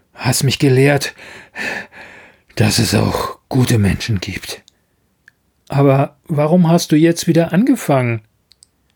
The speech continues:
Fjodor antwortete nicht, doch als er Mischa ansah, wurden seine schmerzverzerrten Züge kurz weich. Der Rabe drehte den Kopf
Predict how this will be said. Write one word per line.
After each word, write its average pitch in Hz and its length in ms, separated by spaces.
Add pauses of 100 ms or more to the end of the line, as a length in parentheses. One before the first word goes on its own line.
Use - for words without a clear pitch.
(560)
Fjodor 101 580
antwortete 113 720
nicht, 123 360 (400)
doch 160 140
als 147 200
er 147 80
Mischa 151 460
ansah, 147 640 (360)
wurden 156 360
seine 127 280
schmerzverzerrten 117 1080
Züge 127 440
kurz 131 460
weich. 120 460 (1120)
Der 120 160
Rabe 127 340
drehte 131 380
den 123 240
Kopf - 420